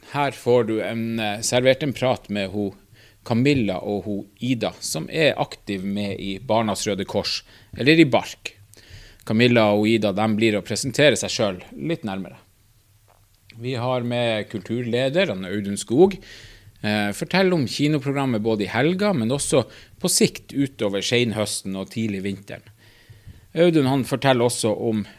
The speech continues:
konserter som skal være på Kilgården. Riktig velkommen til dagens episode. Vi, eh, vi setter rett og slett i gang. Ny fredag og ny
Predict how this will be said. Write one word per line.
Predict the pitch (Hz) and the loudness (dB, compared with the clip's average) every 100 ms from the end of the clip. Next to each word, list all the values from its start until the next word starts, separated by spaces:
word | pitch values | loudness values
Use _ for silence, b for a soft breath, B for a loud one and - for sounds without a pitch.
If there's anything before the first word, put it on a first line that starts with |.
| - | -8
konserter | 147 120 135 - 95 95 | -4 0 0 0 -6 -6
som | 95 | -6
skal | - 101 | -6 -6
være | 95 95 107 | -6 -6 -6
på | 143 | -6
Kilgården. | - 95 98 - - _ _ _ _ _ _ _ _ _ _ _ _ - | -6 -6 -8 -12 -18 _ _ _ _ _ _ _ _ _ _ _ _ -10
Riktig | 123 196 - | -2 -2 0
velkommen | 196 180 180 190 180 | 0 2 2 2 0
til | 175 170 | 0 2
dagens | 160 170 160 170 | 2 2 0 -2
episode. | 156 151 170 202 240 | -2 0 2 2 0
Vi, | 139 127 123 | 0 0 0
eh, | 113 110 b - | -2 -6 b -8
vi | 180 | -4
setter | - 170 - - - 110 | 0 0 -2 -18 -20 -6
rett | 135 170 _ 185 | -4 -6 _ -4
og | 127 | 0
slett | 120 - | -2 -2
i | 110 | -6
gang. | 95 - - _ _ _ _ - - | -6 -12 -20 _ _ _ _ 0 6
Ny | 120 226 | 6 6
fredag | - 190 175 156 | 6 6 8 6
og | 131 | 6
ny | 160 | 4